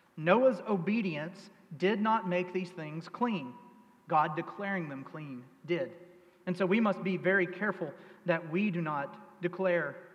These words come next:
what is unclean, what God has declared clean. Again, we read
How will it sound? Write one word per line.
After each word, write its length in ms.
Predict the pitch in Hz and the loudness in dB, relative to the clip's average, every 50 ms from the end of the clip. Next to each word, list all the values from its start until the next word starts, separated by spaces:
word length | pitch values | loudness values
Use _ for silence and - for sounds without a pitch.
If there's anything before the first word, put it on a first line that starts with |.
| - - - - _ _ _ _ _ _ _ _ _ _ _ _ _ | -20 -20 -20 -20 _ _ _ _ _ _ _ _ _ _ _ _ _
what 140 | 165 180 165 | 0 0 0
is 100 | 160 151 | 0 -2
unclean, 500 | 170 170 170 165 - - 190 180 160 143 | -2 -2 -2 -2 -2 -2 -2 -2 -2 -2
what 180 | 143 143 139 | -6 -6 -6
God 220 | 160 156 165 156 139 | -4 -4 -4 -4 -4
has 100 | 135 127 | -8 -14
declared 560 | - 147 - - - 160 156 139 131 123 - | -16 -18 -16 -10 -8 -8 -8 -8 -10 -12 -14
clean. 360 | - - 170 160 143 135 123 120 _ _ _ _ _ _ _ _ _ _ _ _ _ _ _ _ _ _ _ _ _ _ _ _ _ _ _ - | -16 -14 -12 -12 -10 -12 -14 -16 _ _ _ _ _ _ _ _ _ _ _ _ _ _ _ _ _ _ _ _ _ _ _ _ _ _ _ -10
Again, 400 | 165 143 180 190 185 170 156 - - - - - - - - - | -2 0 2 2 2 0 -2 -6 -12 -16 -18 -20 -20 -20 -20 -10
we 160 | - 170 180 180 | 0 2 2 2
read 440 | 151 165 180 196 208 196 156 170 | 4 2 0 0 0 0 -2 -4